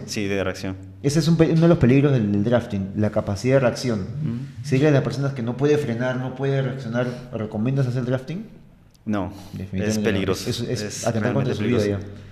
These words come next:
Speaker 1: Eh, tuve una oportunidad de hacer duatlón este año,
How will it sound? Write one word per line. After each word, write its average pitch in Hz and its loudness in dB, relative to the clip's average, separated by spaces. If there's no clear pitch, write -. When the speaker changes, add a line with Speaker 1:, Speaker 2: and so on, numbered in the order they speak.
Speaker 1:
Eh, 107 0
tuve 139 0
una 151 2
oportunidad 113 0
de 98 0
hacer 117 -4
duatlón 110 -2
este 120 -4
año, 131 -2